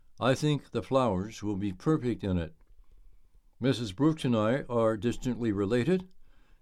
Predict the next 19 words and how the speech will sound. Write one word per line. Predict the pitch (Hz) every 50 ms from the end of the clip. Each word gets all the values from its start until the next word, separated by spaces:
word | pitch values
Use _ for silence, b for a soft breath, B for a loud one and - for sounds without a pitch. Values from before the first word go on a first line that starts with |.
| - - -
and | 104 113 117
I | 120 139 139 135
will | 123 131 131
be | 113 117 120 113
returning | 110 113 - - 143 139 135 123 120 107
to | 113 107
see | - - 156 139
her | 101 104 98 98
from | - 113 110
time | - - 104 95 95 92
to | 92 -
time." | - - 101 92 90 85 80 80 87 - - - - - - - - - - _ - - - - - - - - - - -
Helen | - 127 135 139 139 143 151 156 147 - _ - -
placed | - 127 123 123 120 -
the | - 131
flowers | - - 120 101 90 82 80 85 92 92 104
in | 98 92
the | 101
vase. | 92 104 107 101 90 87 80 85 85 - - -